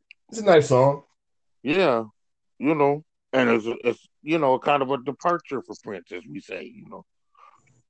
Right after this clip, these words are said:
Speaker 1: In
Speaker 2: Very,
Speaker 1: what way?
Speaker 2: very sweet, very, you know, Mother's Day-ish. It really goes with the theme.
Speaker 1: True. It's not, once again, it's not really raunchy or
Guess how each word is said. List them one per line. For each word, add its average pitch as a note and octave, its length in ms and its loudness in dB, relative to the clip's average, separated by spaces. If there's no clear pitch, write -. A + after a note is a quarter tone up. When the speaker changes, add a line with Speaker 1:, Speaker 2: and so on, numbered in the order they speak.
Speaker 1:
In D3 140 4
Speaker 2:
Very, D3+ 140 10
Speaker 1:
what B2+ 100 4
way? B2+ 200 6
Speaker 2:
very C3+ 160 2
sweet, B2+ 500 -4
very, A#2 420 -2
you A#2+ 140 -4
know, F#2 300 -6
Mother's A#2 420 2
Day-ish. G2+ 840 -4
It F#2 200 -10
really A2+ 220 2
goes A2 320 0
with A2 140 -8
the F#2+ 80 -16
theme. D#2+ 440 -10
Speaker 1:
True. G2+ 200 -2
It's E2 100 -8
not, G2 540 0
once G2+ 220 -2
again, G2+ 320 2
it's F2+ 120 -2
not G2 200 2
really F#2+ 220 -2
raunchy F#2+ 680 -2
or E2+ 280 0